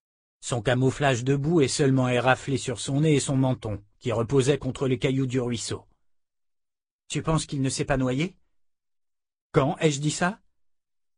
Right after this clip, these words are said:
Mais je doute qu'il soit tombé. Richard examina de nouveau le cadavre.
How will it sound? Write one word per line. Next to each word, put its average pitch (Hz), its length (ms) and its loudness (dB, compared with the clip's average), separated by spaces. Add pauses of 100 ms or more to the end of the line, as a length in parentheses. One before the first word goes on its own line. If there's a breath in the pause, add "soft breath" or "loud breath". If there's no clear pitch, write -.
(260)
Mais 120 220 0
je 123 220 2
doute 120 400 0
qu'il 139 220 -6
soit 135 180 -2
tombé. 101 420 -8 (1120)
Richard 104 480 -4
examina 110 480 0
de 113 120 -2
nouveau 110 260 -4
le 101 100 0
cadavre. 87 500 -6